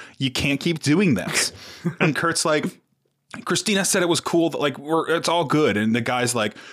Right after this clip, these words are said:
Speaker 1: "Christina, should I fire this man four days before Christmas?" And Christina's like,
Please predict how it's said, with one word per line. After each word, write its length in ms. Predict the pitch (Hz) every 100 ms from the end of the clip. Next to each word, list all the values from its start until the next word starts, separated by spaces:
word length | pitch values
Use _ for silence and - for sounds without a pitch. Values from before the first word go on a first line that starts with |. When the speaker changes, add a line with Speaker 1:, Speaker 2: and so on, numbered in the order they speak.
| - - _ -
Speaker 1:
"Christina, 640 | 185 - - 143 220 339 -
should 220 | - -
I 140 | 156
fire 400 | - 175 147 175
this 180 | 185 -
man 240 | 196 214 254
four 220 | 156 151
days 180 | 147 147
before 260 | 143 160 151
Christmas?" 560 | 156 143 226 285 294
And 100 | 143
Christina's 440 | 143 - 143 135 131
like, 240 | 123